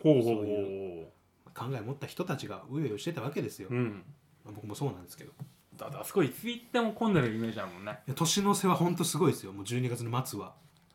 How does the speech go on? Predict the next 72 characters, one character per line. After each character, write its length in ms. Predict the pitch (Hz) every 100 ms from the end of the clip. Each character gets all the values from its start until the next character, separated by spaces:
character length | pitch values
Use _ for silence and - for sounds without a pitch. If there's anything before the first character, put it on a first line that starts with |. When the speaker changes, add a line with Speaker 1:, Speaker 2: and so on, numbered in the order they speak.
| -
Speaker 2:
も 120 | 123
う 80 | -
ほ 120 | 156
ん 80 | 180
と 100 | 131
に。 80 | 127
Speaker 1:
あ、 40 |
何？ 200 | 110 127
も 60 | 135
う 140 | - - _ -
ど 80 | 139
こ 160 | -
も 180 | 170 156
な 120 | 151
ん 40 | 139
か 120 | 117
行 260 | - 127 123
列 140 | 127
っ 40 | - - -
て 60 |
い 120 | 113
う 40 | 104
か。 80 | 147
Speaker 2:
ど 80 |
こ 160 | - 202
見 140 | 190
て 120 | 180 -
も 100 | -
人、 380 | - - 120 - _
人。 120 | - 117
Speaker 1:
あ 460 | 120 117 113 113
ー、 20 |
な 140 | 110 117
る 60 |
ほ 100 | 110
ど。 280 | 104 90 87 _ _ -
Speaker 2:
人 260 | - 202 190
い 60 |
な 100 | 175
い 80 | 165
空 180 | 160 147
間 140 | 127
が 80 | 113
な 100 | 110
い 40 |
ん 20 | 95
で 60 |
す 100 | -
よ。 80 | - _ _ _ _ _ - - - - _
Speaker 1:
わ 1200 | 110 110 110 110 110 107 107 104 104 98 92 92 90
ー、 40 |
や 120 | 104 107
だ 100 | 92
ね、 180 | 85 -
そ 60 | 82
れ 80 | 85
ね。 220 | 87 - _ - -
Speaker 2:
で、 240 | 180 - - - - - -
え 180 | 110 107
ー、 20 |
ま 80 | 151
あ 20 |
そ 80 | 151
ん 60 |
な 80 | 170
中 200 | 185 135
で 80 | 98
す 100 | 98
ね、 100 | 98
僕、 200 | 101 113
Speaker 1:
う 40 |
ん。 160 | 110